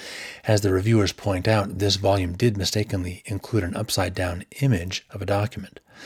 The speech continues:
Such are the perils of publishing. When we were informed of the error before the book's release,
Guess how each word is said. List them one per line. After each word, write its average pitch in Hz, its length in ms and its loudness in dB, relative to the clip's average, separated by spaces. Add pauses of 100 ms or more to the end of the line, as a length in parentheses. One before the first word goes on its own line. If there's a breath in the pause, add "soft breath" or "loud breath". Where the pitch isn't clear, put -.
(240 loud breath)
Such - 320 2
are 95 60 2
the 87 60 -2
perils 90 360 0
of 82 80 -12
publishing. 107 460 -4 (1120 loud breath)
When 110 200 4
we 107 80 4
were 95 140 2
informed 113 560 4
of 98 140 -4
the 90 140 -2
error 107 360 4
before 98 320 -2
the 92 80 0
book's 87 260 -8
release, 104 400 0